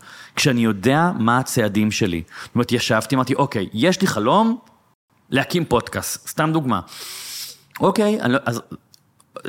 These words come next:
כרגע זה כותרת, פודקאסט. אז אני אתחיל לחקור בגוגל, יש היום גם את צ'אט ג'י פי טי כמובן,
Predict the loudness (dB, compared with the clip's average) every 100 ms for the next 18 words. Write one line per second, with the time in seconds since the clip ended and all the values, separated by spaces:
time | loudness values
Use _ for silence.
0 | -2 0 2 2 0 2 2 0 -6 -16
1 | _ _ -6 -4 -4 -6 -6 -10 -14 _
2 | _ _ _ _ _ -10 -2 0 0 0
3 | 0 0 -2 0 -2 0 0 -2 -6 _
4 | -8 -4 -2 -2 -4 -10 -8 -4 -2 -2
5 | -2 -4 -4 -2 -2 -2